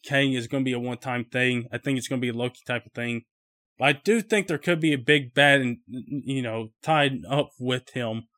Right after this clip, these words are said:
later on down the road. Now, we'll s-, still know what that could be, whether it's like a, a Doctor Doom or something, or, you know, who knows what else. But I definitely could see something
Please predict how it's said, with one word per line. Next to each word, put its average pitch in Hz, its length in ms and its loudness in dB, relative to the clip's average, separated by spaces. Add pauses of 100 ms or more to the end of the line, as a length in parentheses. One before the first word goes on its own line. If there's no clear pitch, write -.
(560)
later 127 440 0
on 123 560 2
down 131 220 4
the 113 100 -2
road. 107 480 -2
Now, 120 280 -2
we'll 110 320 -12
s-, - 160 -12 (120)
still 131 360 -2
know 127 220 0
what 117 300 -6
that 113 160 -4
could 107 200 -10
be, 120 400 0
whether 123 300 -4
it's 113 180 -6
like 120 280 -2
a, 110 160 0 (640)
a 107 160 -12 (180)
Doctor 147 320 4
Doom 135 480 2
or 107 120 -6
something, 107 600 -6
or, 101 300 -8
you 127 160 -8
know, 110 220 -6 (420)
who 147 160 2
knows 127 360 0
what 120 160 -6
else. 98 380 -4 (1000)
But 131 300 2
I 156 140 4
definitely 156 380 0
could 143 200 -4
see 139 320 -2
something 131 380 -4